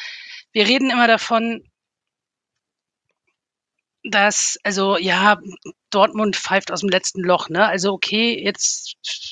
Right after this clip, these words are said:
so brutal viele fehlen aus der Startelf jetzt nicht, die jetzt die letzten Wochen aber gespielt haben. Ne? Also, jetzt im Vergleich zu den letzten Wochen, wo sie auch gute Leistungen mal gebracht haben, durchaus, fehlten jetzt nicht so viele.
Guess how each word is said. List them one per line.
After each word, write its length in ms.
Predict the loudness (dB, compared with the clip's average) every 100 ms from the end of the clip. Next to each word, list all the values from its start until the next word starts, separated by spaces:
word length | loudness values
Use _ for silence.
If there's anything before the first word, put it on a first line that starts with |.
| -16 -12
so 420 | -6 -2 2 2
brutal 640 | 0 -6 -4 0 2 2
viele 420 | 0 -2 -2 -4 -4
fehlen 360 | -2 0 0
aus 140 | -2 -2
der 120 | -2
Startelf 640 | 0 0 0 -2 -4 -4
jetzt 240 | -6 -4
nicht, 320 | 0 0 0 -2
die 60 |
jetzt 220 | -4 -4
die 60 | -2
letzten 380 | -2 -2 -4 -2
Wochen 280 | -2 -2 0
aber 160 | 0
gespielt 460 | 0 -4 -4 -6 -2
haben. 360 | 0 2 -2 -6 _ _ _ _ _ _ _
Ne? 240 | 2 2
Also, 200 | 2 0
jetzt 240 | 2 2 0
im 80 | -2
Vergleich 320 | 2 2 2
zu 80 | 0
den 140 | 0
letzten 300 | 0 -2 0
Wochen, 280 | 0 0 -2
wo 80 | -2
sie 160 | -2
auch 180 | -2 -2
gute 240 | -6 -4 2
Leistungen 580 | 2 2 -2 -4 -2
mal 180 | -2 -4
gebracht 440 | -4 -2 -2 -2 -6
haben, 240 | -6 -6
durchaus, 520 | -8 -8 -6 -4 -4 -10 -18 -18 -20 _
fehlten 280 | -4 -4 -2
jetzt 200 | -4 -2
nicht 180 | -4 -4
so 180 | -6 -6
viele. 380 | -6 -2 -4